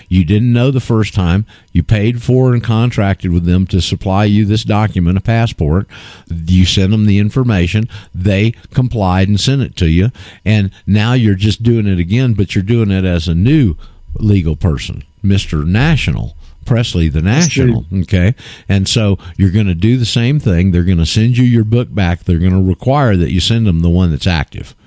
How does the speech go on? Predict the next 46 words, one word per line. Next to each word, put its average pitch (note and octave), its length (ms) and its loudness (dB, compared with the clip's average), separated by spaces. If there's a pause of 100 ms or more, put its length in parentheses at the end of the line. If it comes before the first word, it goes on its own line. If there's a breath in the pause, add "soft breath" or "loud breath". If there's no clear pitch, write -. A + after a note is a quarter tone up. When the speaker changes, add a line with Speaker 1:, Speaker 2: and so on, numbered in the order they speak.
Speaker 1:
just A2 220 -2
to A#2+ 80 0
make G2+ 200 0
sure G2 240 0
it's - 140 -6
you F2+ 220 2
and C#2 80 0
all C2+ 160 -4
that A1 160 -10
stuff. - 340 -12 (320 loud breath)
They're E2+ 100 0
gonna D#2+ 200 0
send G2+ 260 0
that G#2+ 180 -2
back A2 280 -2
to B2+ 100 2
you G#2 140 2
immediately. F#2 640 0 (300 loud breath)
They'll D#2+ 160 0
process G#2+ 640 -2
your F#2 80 2
new A#2 200 2
application, F2+ 680 -2
and E2+ 120 0
you F2 280 0
should G2+ 340 -4
get F#2 200 -2
that E2+ 320 -6
card F#2 300 0
back E2+ 320 -2
in, D#2+ 200 -2 (580 loud breath)
what, D#3+ 260 0
guys, G#2+ 300 0
six - 280 -2
to E3 80 -2
eight D3 200 -2
weeks? C#3+ 400 0
Isn't C3 160 0
that B2+ 200 0
what C3 240 0
they're C3 120 0
saying C3 320 0
it's A#2 160 -4
taking C3+ 320 -2
these C3 220 0
days? B2+ 300 0